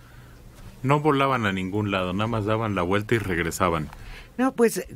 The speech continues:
Speaker 2: ¿cuánto puede durar en un, en un,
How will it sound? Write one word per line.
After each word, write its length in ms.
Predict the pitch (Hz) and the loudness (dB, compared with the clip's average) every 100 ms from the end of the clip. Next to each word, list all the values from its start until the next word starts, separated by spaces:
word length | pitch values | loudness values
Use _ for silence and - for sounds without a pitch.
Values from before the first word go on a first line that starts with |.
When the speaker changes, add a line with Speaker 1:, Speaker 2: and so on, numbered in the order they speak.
| - | 0
Speaker 2:
¿cuánto 380 | 269 285 294 285 | 2 4 2 0
puede 460 | 226 220 208 185 | 4 4 4 0
durar 400 | 147 147 160 160 | 0 0 2 2
en 180 | 160 143 | 2 0
un, 760 | 143 139 131 120 110 - 69 - | -4 -4 -6 -6 -6 -8 -14 -14
en 260 | 120 131 127 | -10 -8 -6
un, 260 | 135 131 | -6 -8